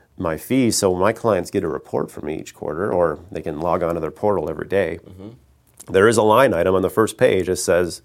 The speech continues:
Speaker 1: management fees. So there's a lot of different ways that you can pay advisors, and I'll get to that. Um, some you pay directly, like me, fee only, and others you play, you pay commissions.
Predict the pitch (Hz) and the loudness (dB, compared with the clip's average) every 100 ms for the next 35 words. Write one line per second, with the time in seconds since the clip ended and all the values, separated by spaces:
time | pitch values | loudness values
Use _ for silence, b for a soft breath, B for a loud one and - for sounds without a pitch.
0 | 95 107 113 - - - - - - - | 0 2 2 -4 -10 -10 -14 -16 -8 2
1 | 113 90 - - _ _ _ _ 98 95 | 4 4 2 -6 _ _ _ _ -8 -2
2 | 101 95 95 117 117 101 98 107 107 98 | 0 2 4 6 4 2 0 -2 -2 0
3 | 95 104 98 85 - 92 85 - 90 82 | 4 4 4 0 -4 -6 -8 -6 -4 -2
4 | 78 80 80 - - 87 85 82 95 - | -2 -2 -2 -6 -8 -6 -6 -2 -4 -4
5 | 82 50 - _ b b b b - 73 | -4 -4 -6 _ b b b b -8 -8
6 | 71 - 92 98 98 95 80 85 85 110 | -6 0 2 2 0 0 2 2 2 0
7 | 110 80 85 95 120 - 82 80 95 131 | 0 0 0 0 0 -4 -4 -2 0 0
8 | 80 87 90 87 - 87 85 95 87 - | 2 0 -2 -4 -4 -2 -2 -4 -8 -6
9 | 87 85 90 110 - - - | -8 -6 -8 -8 -8 -16 -20